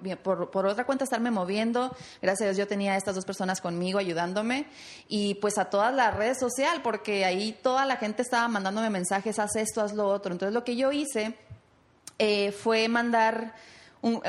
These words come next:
un correo, ¿no? Que me mandaron un correo a la policía, mm, cibernética. Pero lo que pasó aquí fue que ellos no, no me podían ayudar.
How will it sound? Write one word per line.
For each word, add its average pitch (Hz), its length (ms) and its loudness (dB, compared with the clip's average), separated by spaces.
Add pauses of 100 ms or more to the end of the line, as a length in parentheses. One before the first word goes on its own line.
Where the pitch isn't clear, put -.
un 240 120 2
correo, 233 400 4
¿no? 208 140 0
Que 226 80 -2
me 208 80 0
mandaron 180 360 0
un 202 100 -2
correo 208 600 0
a 180 160 0
la 175 140 2
policía, 185 720 0
mm, 151 240 -10 (100)
cibernética. 208 720 -2 (280)
Pero 233 460 2
lo 226 100 2
que 214 100 -2
pasó 196 260 2
aquí 269 260 0
fue 233 300 -4
que 226 580 0
ellos 214 280 2
no, 196 520 0 (460)
no 220 180 0
me 262 80 0
podían 226 240 0
ayudar. 208 240 0